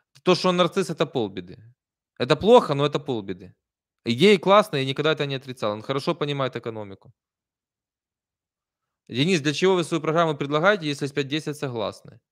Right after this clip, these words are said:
Я предлагаю свою программу, потому что она более широкая, чем пять десять. Пять десять — это в основном только про экономику. И в пяти там зашита не то чтобы ошибка, это нормально.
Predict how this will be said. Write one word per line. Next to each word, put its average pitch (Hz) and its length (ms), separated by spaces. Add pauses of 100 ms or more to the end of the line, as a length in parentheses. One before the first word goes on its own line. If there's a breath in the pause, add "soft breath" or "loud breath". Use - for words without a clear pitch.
(340 soft breath)
Я 156 200
предлагаю 165 420
свою 175 160
программу, 175 360
потому 139 40
что 143 100
она 143 120
более 156 340
широкая, 156 400
чем 143 220
пять 143 180
десять. 180 400
Пять 139 120
десять — 170 240
это 143 100
в 143 40
основном 151 320
только 147 280
про 147 200
экономику. 131 720 (420)
И 156 440
в 135 360
пяти 226 760
там 143 180
зашита 175 460
не 156 100
то 247 120
чтобы 190 280
ошибка, 160 640
это 147 220
нормально. 151 640